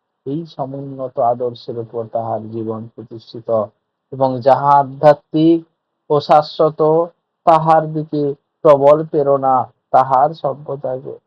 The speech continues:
দিয়াছে এক বিশিষ্ট মূল্য। মানব সুলভ ত্রুটি বিচ্যুতি সত্ত্বেও এই উচ্চতম আদর্শের দিকে তাহার বিশ্বস্ততা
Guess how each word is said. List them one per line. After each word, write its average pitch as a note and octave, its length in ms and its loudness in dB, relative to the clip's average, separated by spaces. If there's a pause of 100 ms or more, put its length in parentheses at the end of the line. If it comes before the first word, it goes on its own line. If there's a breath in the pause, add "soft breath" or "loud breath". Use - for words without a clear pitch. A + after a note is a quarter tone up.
(300)
দিয়াছে B2 480 -2
এক C#3+ 380 6
বিশিষ্ট D3+ 500 -8
মূল্য। A#2+ 640 -4 (880)
মানব A#2 420 2
সুলভ A#2+ 380 0
ত্রুটি A#2 380 -14
বিচ্যুতি C3+ 760 -12 (460)
সত্ত্বেও A2+ 680 -4 (1400)
এই B2+ 340 -6
উচ্চতম F#3+ 640 -10
আদর্শের C#3 800 -4
দিকে A#2+ 440 -10 (300)
তাহার B2+ 320 -2
বিশ্বস্ততা A#2 1040 -12